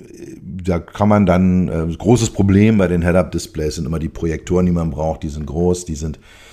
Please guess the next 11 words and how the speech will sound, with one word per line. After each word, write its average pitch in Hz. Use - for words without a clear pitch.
die 85
müssen 87
irgendwie 107
vorne 90
im 85
Armaturenbrett 87
verbaut 78
werden. 78
Die 76
müssen, 78
äh, 73